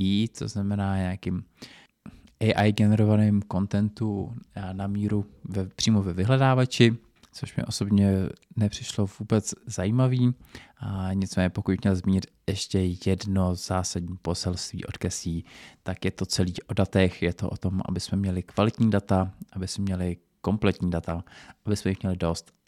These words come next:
ale zároveň, aby ty data zkrátka měly nějakou vypovídající hodnotu, protože klasicky shit in, shit out. Pokud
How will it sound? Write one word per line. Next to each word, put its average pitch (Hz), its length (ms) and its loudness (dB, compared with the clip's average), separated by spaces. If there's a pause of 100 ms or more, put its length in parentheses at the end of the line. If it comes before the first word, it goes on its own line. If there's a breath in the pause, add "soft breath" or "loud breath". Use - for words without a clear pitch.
ale 113 220 4
zároveň, 92 760 0 (360)
aby - 220 -4
ty - 160 -8
data - 260 -8
zkrátka - 480 -6
měly 90 300 -4
nějakou 92 400 -6 (180)
vypovídající 101 640 -2
hodnotu, 104 460 4 (560 loud breath)
protože 95 640 0 (120)
klasicky - 1000 0
shit - 300 -2
in, 95 260 2
shit - 300 -10
out. 104 320 6 (1200 loud breath)
Pokud 107 280 2